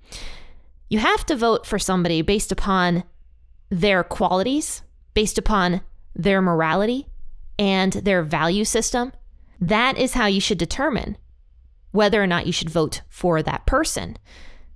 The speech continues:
Because otherwise, if you're voting for somebody based upon their external qualities or based upon nepotism or something like that, you're never going to get a good leader.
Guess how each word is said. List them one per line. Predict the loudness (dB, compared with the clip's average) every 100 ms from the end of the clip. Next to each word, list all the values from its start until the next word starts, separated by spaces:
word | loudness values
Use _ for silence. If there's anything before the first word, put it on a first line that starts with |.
| -10
Because | -2 0 2
otherwise, | 4 4 4 2 2 0 -4 -10 -20 -8
if | -2
you're | 0 2
voting | 4 4 2
for | 0
somebody | 0 2 2 2
based | 2 2 2 0
upon | 0 2 2
their | 4 2
external | 0 -2 -2 0 2 2
qualities | 0 0 2 2 0 -6 -8 -8 -10 -16 -20 0
or | 4 6 6 4 0 -4 -20 -20 -20 -6
based | 0 0 0
upon | 0 2 4
nepotism | 2 0 0 0 2 2
or | 2
something | 2 0 0
like | 0 0
that, | 0 2
you're | 2
never | 4 4 4 2
going | 2 0 0
to | 0
get | -2 0
a | -2
good | 0 0 0
leader. | -2 -2 -6 -8